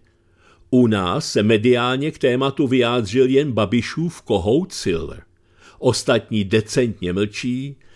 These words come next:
nebo nesměle obesílají lidoveckou lampárnu na ministerstvu zemědělství,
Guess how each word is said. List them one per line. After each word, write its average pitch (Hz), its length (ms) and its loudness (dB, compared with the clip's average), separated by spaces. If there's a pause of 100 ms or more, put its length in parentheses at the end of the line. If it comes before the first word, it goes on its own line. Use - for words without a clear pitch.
(140)
nebo 104 280 2
nesměle 120 580 2
obesílají 117 800 0
lidoveckou 107 640 0
lampárnu 110 720 -2
na 101 140 0
ministerstvu 101 640 -4
zemědělství, 92 1000 -6